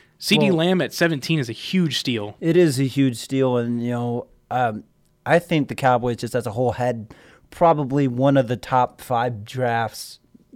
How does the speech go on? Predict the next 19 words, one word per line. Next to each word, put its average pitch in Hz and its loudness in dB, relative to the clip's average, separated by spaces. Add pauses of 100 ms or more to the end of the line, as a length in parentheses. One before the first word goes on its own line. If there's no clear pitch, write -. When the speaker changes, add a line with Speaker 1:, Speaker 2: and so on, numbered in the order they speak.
Speaker 2:
total, 120 0
like, 110 -2
out 127 2
of 123 -4
everyone 127 0
they've 104 -4
gotten. 131 2 (360)
You 123 0
know, 120 0
they 117 -2 (140)
take 127 -4
C 143 -4
D 131 -2
Lamb 127 0
at 104 -10
seventeen, 131 -2
stealing 123 -4
him 127 0
from 120 -4